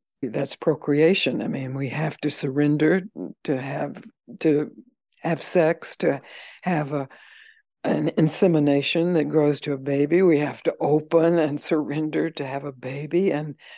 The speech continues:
those are very particular experiences that I think men can discover, because I don't see men as, as not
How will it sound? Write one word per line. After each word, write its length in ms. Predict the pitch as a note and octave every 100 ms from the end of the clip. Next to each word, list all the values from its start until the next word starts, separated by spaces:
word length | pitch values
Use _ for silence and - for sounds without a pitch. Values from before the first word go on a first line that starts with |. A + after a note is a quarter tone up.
| _
those 280 | - F#3 A3+
are 60 | D#3
very 300 | E3 F3 F#3+
particular 920 | - D3+ - F3+ - F#3 C#3 C3+ -
experiences 1000 | C#3+ - - F#3 G#3 G#3 D3 - C3 C3+ - - - - - -
that 240 | F3 F#3+ E3
I 140 | E3+
think 480 | - - A3 G3 C3+
men 380 | D#3+ F#3 G#3 F#3
can 340 | F#3 D#3+ D3+
discover, 600 | C3+ - - G3+ A3 D3+
because 300 | E3 D3+ D3+
I 80 | D#3
don't 200 | D#3+ D#3+
see 180 | - D3+
men 360 | C#3+ D3 D3
as, 260 | C3+ C#3 - -
as 220 | D3 B2
not 560 | C3 C3 D#3 D#3+ - -